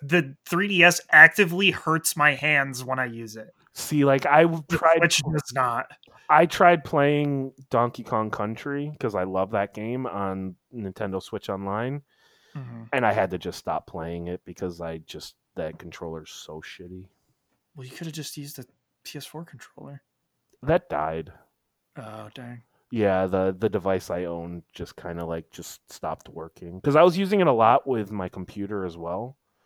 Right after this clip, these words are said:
Speaker 1: Mm.
Speaker 2: 'Cause you, you've been in my apartment. Like, I, the w-,
Speaker 1: Yeah.
Speaker 2: my lounge chair is very far away, so it's very
Speaker 1: Mm-hmm.
Speaker 2: convenient. But all of a
Speaker 1: Yeah.
Speaker 2: sudden, it just stopped working. It just stopped receiving and connecting, so.
Speaker 1: Mm. Oh, dang, that sucks.
Speaker 2: Yeah, there's just something a little off about, like,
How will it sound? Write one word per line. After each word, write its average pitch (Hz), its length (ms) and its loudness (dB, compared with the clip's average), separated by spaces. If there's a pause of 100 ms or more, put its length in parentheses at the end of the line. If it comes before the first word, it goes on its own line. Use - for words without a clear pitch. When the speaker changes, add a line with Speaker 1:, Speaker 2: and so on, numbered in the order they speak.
(200)
Speaker 1:
Mm. 120 360 -10
Speaker 2:
'Cause 135 240 2
you, 165 280 -2
you've 190 260 0
been 123 160 4
in 101 100 0
my 98 120 0
apartment. 101 500 -2
Like, 101 220 -4
I, 107 160 2
the 120 140 -8
w-, 113 220 -4
Speaker 1:
Yeah. 151 100 -6
Speaker 2:
my 101 120 -2
lounge 113 400 0
chair 104 160 -2
is 95 100 -2
very 90 220 -4
far 90 260 -4
away, 90 280 -6
so 98 180 -8
it's 78 140 -8
very 87 180 -10
Speaker 1:
Mm-hmm. - 80 -20
Speaker 2:
convenient. 90 500 -12 (360)
But 117 100 2
all 113 100 8
of 117 60 4
a 117 80 -2
Speaker 1:
Yeah. 117 60 -10
Speaker 2:
sudden, 110 160 -2
it 98 100 -6
just - 180 -10
stopped - 320 -8
working. 82 460 -12
It 85 80 -14
just - 180 -14
stopped - 380 -10
receiving 95 580 -14
and 92 120 -16
connecting, 107 600 -18
so. 196 140 -20
Speaker 1:
Mm. 120 140 -18 (100)
Oh, 131 240 -10
dang, 123 320 -12
that 123 140 -18
sucks. - 420 -16 (220)
Speaker 2:
Yeah, 113 400 0
there's 180 300 6
just - 220 -2
something 196 480 2 (100)
a 143 100 2
little 143 380 2
off 107 340 2
about, 104 300 0 (140)
like, 107 240 -2